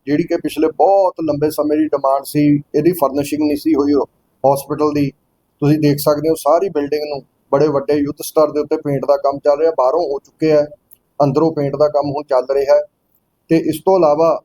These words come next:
ਮੈਂ ਅੱਜ ਉਰੇ ਆ ਕੇ ਮਰੀਜ਼ਾਂ ਨੂੰ ਹਾਲ ਚਾਲ ਪੁੱਛਿਆ, ਜਿਨ੍ਹਾਂ ਦਾ ਉਰੇ ਟ੍ਰੀਟਮੈਂਟ ਪੇਸ਼ੈਂਟਸ ਦਾ ਹੋਇਆ ਹੈ। ਉਰੇ ਤਿੰਨ ਮਰੀਜ਼ ਮੈਂ ਐਸੇ ਮਿਲੇ ਆ,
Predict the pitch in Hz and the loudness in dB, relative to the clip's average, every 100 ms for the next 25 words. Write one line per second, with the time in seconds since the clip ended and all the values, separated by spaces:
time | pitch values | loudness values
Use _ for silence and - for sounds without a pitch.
0 | _ 139 151 151 165 160 160 156 165 156 | _ -2 0 0 0 2 2 2 -2 -4
1 | 139 135 151 160 131 131 131 147 147 143 | -4 0 0 0 0 0 2 0 0 -8
2 | - 147 143 143 160 165 160 147 143 143 | 0 0 0 -2 0 0 0 -2 -6 -8
3 | 127 147 143 139 - 135 - 151 131 135 | -4 -6 -4 -6 -4 -6 0 0 2 0
4 | 131 123 _ _ _ _ _ 151 151 165 | -2 -4 _ _ _ _ _ 0 2 2
5 | 160 156 165 160 160 156 160 156 143 160 | 0 0 0 0 0 -2 0 2 0 0
6 | 160 147 156 151 143 | 0 2 2 2 0